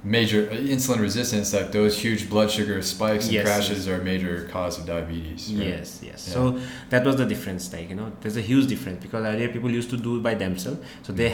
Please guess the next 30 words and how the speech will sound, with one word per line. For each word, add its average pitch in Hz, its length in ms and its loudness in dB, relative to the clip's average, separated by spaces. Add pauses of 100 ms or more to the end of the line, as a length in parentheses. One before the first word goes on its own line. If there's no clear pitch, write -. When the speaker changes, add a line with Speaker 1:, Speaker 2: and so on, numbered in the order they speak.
Speaker 2:
have 113 120 -4
to 143 80 2
do 127 180 2
work, 120 440 2
that 90 220 -8
means, 85 160 -6
right? 113 240 -4
So 92 80 -6
they 92 120 -4
Speaker 1:
Mm-hmm. 98 80 -2
Speaker 2:
have 95 140 -4
to 107 60 -4
wake 92 400 -6
up - 380 -6
in 95 140 -4
the 95 40 -6
morning, 107 540 -2
do 101 100 -4
the 95 140 -6
things, 120 420 -6 (340)
and 95 220 -4
then 95 160 -4
you 107 240 -4 (380)
eat 95 160 -6
the 92 80 -4
food. - 180 -10 (260)
Speaker 1:
Yeah. 135 320 -2
So, 143 200 6
like, 127 180 10
w-, - 540 -6